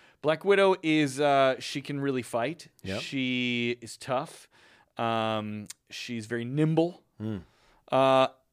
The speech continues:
Speaker 1: I'm gonna go Merida.
Speaker 2: Ooh.
Speaker 1: She seems like she could fight. She seems like she would look cool in, like, uh, you know, the black kind of jumpsuit that,
Speaker 2: Totally.
Speaker 1: you know, Black Widow fights in.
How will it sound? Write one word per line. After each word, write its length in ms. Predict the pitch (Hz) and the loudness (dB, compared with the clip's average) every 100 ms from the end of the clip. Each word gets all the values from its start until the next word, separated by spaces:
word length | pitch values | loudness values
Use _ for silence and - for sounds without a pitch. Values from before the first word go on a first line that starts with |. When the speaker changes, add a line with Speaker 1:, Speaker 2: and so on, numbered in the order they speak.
| _ | _
Speaker 1:
I'm 120 | 147 220 | -8 -4
gonna 140 | 294 | -2
go 420 | 269 233 220 208 _ _ | 2 4 2 0 _ _
Merida. 640 | - 113 147 196 104 78 - - _ _ 98 | -8 -4 -2 -2 -4 -8 -14 -20 _ _ -6
Speaker 2:
Ooh. 840 | 131 170 147 123 107 98 90 82 | -2 2 2 2 -2 -6 -8 -10
Speaker 1:
She 180 | 76 - | -10 -8
seems 280 | 196 285 262 | -6 -4 -4
like 120 | 247 | -4
she 140 | - 143 | -6 -10
could 140 | 107 | -12
fight. 420 | - 120 120 156 _ _ - | -6 -2 -2 -4 _ _ -14
She 160 | - | -8
seems 320 | 165 185 196 175 | -6 -2 -4 -2
like 140 | 165 | -6
she 160 | - 180 | -2 0
would 120 | 151 | 4
look 180 | 156 151 | 2 2
cool 380 | - 170 170 165 | -2 2 4 4
in, 100 | 131 | 0
like, 260 | 120 110 | 0 -2
uh, 180 | 113 113 113 | -4 -4 -4
you 120 | 120 | -4
know, 80 | 113 | -4
the 100 | 107 | -4
black 460 | 92 131 123 - - | -2 0 0 -4 -8
kind 220 | 135 131 | -4 0
of 240 | 117 110 - - _ - | 0 -2 -16 -20 _ -4
jumpsuit 580 | 147 143 - - 170 170 131 | -2 -2 -4 -2 -2 -2 -2
that, 140 | 135 | -2
Speaker 2:
Totally. 300 | 110 131 135 | 0 2 2
Speaker 1:
you 60 | 123 | 2
know, 240 | 117 117 120 | 0 -2 -6
Black 340 | 123 127 127 | -2 0 2
Widow 180 | 135 127 | 2 2
fights 400 | - 139 139 - | 2 0 0 -2
in. 260 | 175 190 | -2 -2